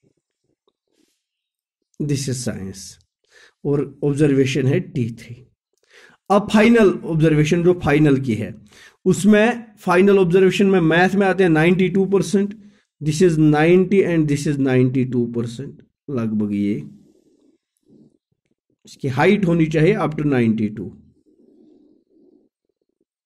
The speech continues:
और साइंस में इसमें आते हैं एटी सिक्स परसेंट। This is eighty five and this one will be eighty six।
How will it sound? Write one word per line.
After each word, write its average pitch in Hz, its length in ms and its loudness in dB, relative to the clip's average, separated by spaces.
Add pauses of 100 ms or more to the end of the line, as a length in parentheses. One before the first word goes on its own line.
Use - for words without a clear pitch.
(100)
और 165 180 0
साइंस 190 580 2
में 202 180 2
इसमें 190 300 2
आते 190 260 0
हैं 208 80 2
एटी 180 260 0
सिक्स 131 280 -10
परसेंट। 110 500 -8 (460)
This 156 240 -2
is 160 220 0
eighty 151 280 0
five 165 320 -2
and 143 240 -2
this 131 200 -2
one 131 200 -2 (140)
will 120 200 0
be 151 160 -2 (140)
eighty 123 300 -4 (360)
six। - 540 -14